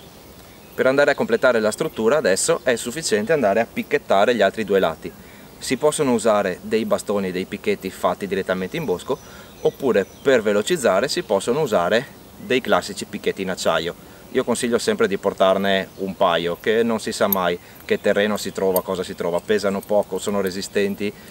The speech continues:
e ti possono aiutare in tante situazioni, tipo questa. Ed ecco qui, in un minuto, realizzata la nostra struttura, che sarà resistente, ben tesa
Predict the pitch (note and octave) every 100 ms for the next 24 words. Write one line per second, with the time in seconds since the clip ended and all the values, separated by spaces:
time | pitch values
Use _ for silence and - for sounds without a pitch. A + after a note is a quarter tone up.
0 | - - - B2+ G#2+ G2+ G#2+ G2 F#2+ F2+
1 | F#2 F2 F2 - F2 E2+ F2+ E2 - -
2 | - - G#2+ F#3 C#3 - - - - -
3 | - - - - - - - - - -
4 | - - - - - - - - - -
5 | - - - - - - - - - -
6 | - - - - - - - - - -
7 | - - - D3 D3 B2+ - A#2 F2+ B2
8 | B2 C3 D#3+ B2+ A#2 - F3+ - - F#3
9 | F#3 A#2 G2+ B2+ A2 F#2 - G2 - F2
10 | - D#2 - - - - - A#2 - A#2
11 | G#2+ F#2 - - - F#2+ F#2+ - F#2 F2
12 | - D#3+ - - G2+ G3+ - F3 F#2 G2+